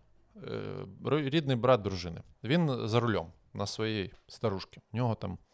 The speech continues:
дача, значить, якась. Дача, старушка. Поїхала на нього. Їдемо назад. Ще не встигли виїхати з цього села.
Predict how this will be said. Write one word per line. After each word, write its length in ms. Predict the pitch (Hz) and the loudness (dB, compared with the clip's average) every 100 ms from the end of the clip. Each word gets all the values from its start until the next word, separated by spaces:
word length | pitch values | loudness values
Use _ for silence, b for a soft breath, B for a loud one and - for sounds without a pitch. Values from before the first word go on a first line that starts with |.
| b b b b | b b b b
дача, 420 | 104 95 - - 95 | 0 0 0 -10 -12
значить, 320 | 92 - - | -12 -14 -14
якась. 340 | - - - _ _ _ | -16 -16 -18 _ _ _
Дача, 300 | - - - | -10 -8 -8
старушка. 460 | - - 160 - 127 - _ | -8 -4 -4 -4 -10 -10 _
Поїхала 340 | 113 120 98 | -6 -4 -6
на 60 | 92 | -4
нього. 140 | 160 - B B B B B B B B B B B - | -6 -6 B B B B B B B B B B B 2
Їдемо 320 | 214 214 196 | 4 6 8
назад. 460 | 190 196 233 226 - B B B B _ _ _ _ _ _ _ _ _ _ | 6 8 8 6 -4 B B B B _ _ _ _ _ _ _ _ _ _
Ще 220 | - 180 | -4 0
не 80 | 180 | 0
встигли 380 | - - 160 160 | -2 4 6 8
виїхати 440 | 143 139 - 123 | 8 4 4 -2
з 100 | - | -2
цього 500 | - 117 110 107 98 | 0 2 4 4 4
села. 440 | - 143 143 156 | 2 2 4 4